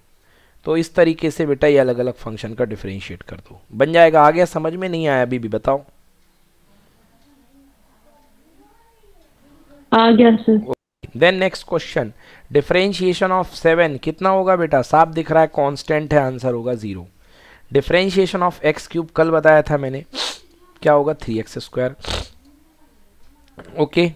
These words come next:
Speaker 1: <clears throat> differentiation of x just now, अभी अभी बताया मैंने,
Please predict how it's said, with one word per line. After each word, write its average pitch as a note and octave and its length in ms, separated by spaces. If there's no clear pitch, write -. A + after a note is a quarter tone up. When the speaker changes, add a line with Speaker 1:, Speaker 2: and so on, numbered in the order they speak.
Speaker 1:
<clears throat> - 140
differentiation E3+ 1000
of F3+ 120
x C3 140
just E3+ 260
now, E3 240
अभी D#3 160
अभी D3+ 160
बताया B2+ 380
मैंने, A#2+ 300